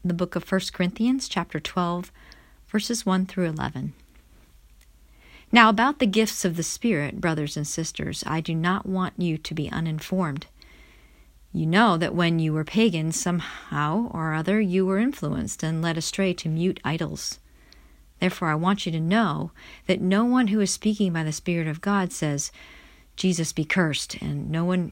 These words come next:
can say, "Jesus is Lord," except by the Holy Spirit. There are different kinds of gifts, but the same Spirit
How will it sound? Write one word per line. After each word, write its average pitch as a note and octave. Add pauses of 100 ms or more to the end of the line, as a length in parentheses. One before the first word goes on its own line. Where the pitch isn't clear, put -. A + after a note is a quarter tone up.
can E3
say, D#3 (380)
"Jesus F3+
is D#3
Lord," F3 (200)
except -
by F#3
the G#3
Holy D#3
Spirit. - (1000)
There E3+
are D#3+
different F#3
kinds F#3+
of D#3+
gifts, D#3
but -
the E3
same F3+
Spirit F#3+